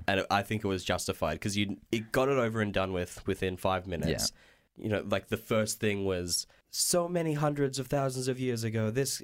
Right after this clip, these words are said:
Speaker 1: Ares character was this, blah, blah, blah."
Speaker 2: Mm-hmm.
Speaker 1: But they did it in a way that it was, "You tell me the story again, mama," and then it's kind of, like,
Speaker 2: Yeah.
Speaker 1: revealed it as, as if it's kind of like a storybook.
Speaker 2: Yeah, and it's the, it's the Greek painting style.
Speaker 1: Yeah, which
Speaker 2: Yeah.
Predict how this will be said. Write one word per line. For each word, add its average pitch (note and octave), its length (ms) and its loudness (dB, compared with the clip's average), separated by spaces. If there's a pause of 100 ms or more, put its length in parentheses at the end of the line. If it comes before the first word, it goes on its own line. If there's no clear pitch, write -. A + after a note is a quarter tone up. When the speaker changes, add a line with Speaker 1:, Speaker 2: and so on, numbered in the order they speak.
(120)
Speaker 1:
Ares B2 380 2
character A2 520 2
was G#2+ 200 0
this, B2 320 -2
blah, G#2+ 180 2
blah, G#2+ 140 2
blah." F#2+ 300 4
Speaker 2:
Mm-hmm. F2 120 -2 (440)
Speaker 1:
But A#2 80 4
they A2+ 120 4
did C3 180 2
it C3 60 2
in A2 100 2
a G#2+ 40 6
way G#2 220 4
that G2 180 2
it C2+ 80 0
was, F#2+ 480 0 (260)
"You C3 80 -6
tell D#3 220 0
me D#3 100 -2
the C#3+ 100 -4
story C3 640 0 (100)
again, A2+ 640 0 (200)
mama," G2+ 480 2
and G#2 200 0
then G2 380 0 (420)
it's - 160 -4
kind G2 180 0
of, F2 180 -6
like, F#2 160 4
Speaker 2:
Yeah. D2+ 120 0
Speaker 1:
revealed G2 340 0
it - 300 -2
as, A2 240 0 (100)
as A#2+ 180 2
if A#2+ 140 -2
it's A2 120 -2
kind G#2+ 160 0
of F#2+ 60 -2
like F2 160 -2
a G2 60 -2
storybook. G2 640 -2 (140)
Speaker 2:
Yeah, - 160 -4 (240)
and G2 100 4
it's G2 140 -2
the, F#2+ 180 4
it's F#2 220 -2
the G2 100 2
Greek E2 320 2 (160)
painting D2 560 0
style. C#2+ 540 -2
Speaker 1:
Yeah, F2+ 340 0
which C#3+ 260 -2
Speaker 2:
Yeah. - 260 -2